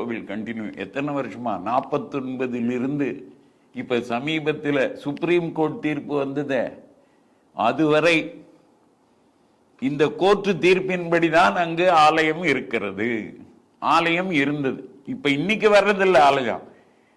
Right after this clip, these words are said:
ஆலயம்தான் இருந்தது, ஆலயம்தான் இருக்கும். அதனால இது எல்லா காலகட்டத்திலும் ஆலயமாகத்தான் இருந்தது. நாற்பத்தொன்பதுலயும் இது ஆலயமாகத்தான்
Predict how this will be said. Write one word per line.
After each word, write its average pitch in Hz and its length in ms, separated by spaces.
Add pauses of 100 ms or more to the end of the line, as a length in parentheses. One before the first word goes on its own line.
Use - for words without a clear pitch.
ஆலயம்தான் 123 800 (120)
இருந்தது, 156 480 (720)
ஆலயம்தான் 123 640 (140)
இருக்கும். 107 360 (1200)
அதனால 156 380 (640)
இது 156 100 (120)
எல்லா 180 260 (140)
காலகட்டத்திலும் 190 880
ஆலயமாகத்தான் 170 800
இருந்தது. 151 420
நாற்பத்தொன்பதுலயும் 160 880
இது 160 140
ஆலயமாகத்தான் 143 800